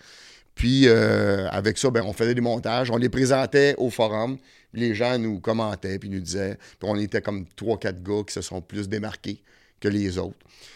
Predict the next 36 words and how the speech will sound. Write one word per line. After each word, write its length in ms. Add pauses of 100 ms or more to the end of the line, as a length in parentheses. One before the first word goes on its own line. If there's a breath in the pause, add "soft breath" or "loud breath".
(220 soft breath)
C'est 160
comme 200
ça 80
que 60
ça 80
a 40
commencé. 540
Puis 100
après 220
ça, 160
ben, 260 (560 soft breath)
j'ai 200
été 200
dans 220
un 100
tournoi, 720
puis, 200
euh, 640
j'ai 180
gagné 480
un, 580 (120)
un, 40
un 60
tournage 400
avec 260
Yvan 240
Rousseau. 260 (160)
Pas 100
un 60
tournage, 360
excusez, 460
un, 240 (220 soft breath)
une 160
sortie 380
de 140
pêche 400